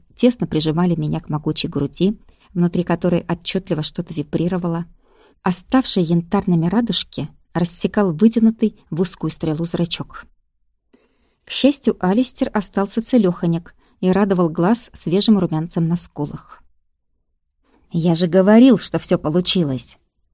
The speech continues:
самодовольно ответил он. Между нами повисла пауза. Похоже, Рик был не в состоянии говорить. Поэтому произносить неловкие слова благодарности пришлось мне.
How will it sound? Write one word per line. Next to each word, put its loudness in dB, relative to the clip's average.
самодовольно 4
ответил -2
он. -2
Между 6
нами 8
повисла -4
пауза. -6
Похоже, 0
Рик 2
был 0
не 4
в 0
состоянии 0
говорить. -2
Поэтому 4
произносить 0
неловкие 0
слова -4
благодарности 2
пришлось -4
мне. -4